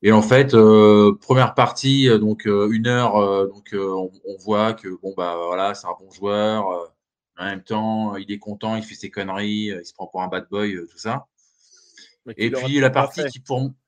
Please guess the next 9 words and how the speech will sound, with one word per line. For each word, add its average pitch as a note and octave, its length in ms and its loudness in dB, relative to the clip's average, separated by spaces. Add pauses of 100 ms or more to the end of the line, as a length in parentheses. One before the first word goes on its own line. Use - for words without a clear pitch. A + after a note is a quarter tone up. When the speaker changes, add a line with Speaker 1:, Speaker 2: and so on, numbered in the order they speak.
(500)
Speaker 1:
comment ? F3 420 -8 (500)
Speaker 2:
Qu'il C#3+ 180 -10
aurait C3 160 -6
peut-être C3+ 260 -12
pas C3+ 120 -6
fait C#3+ 140 -12
à C3+ 60 -8
sa A#2+ 140 -16
place. - 380 -18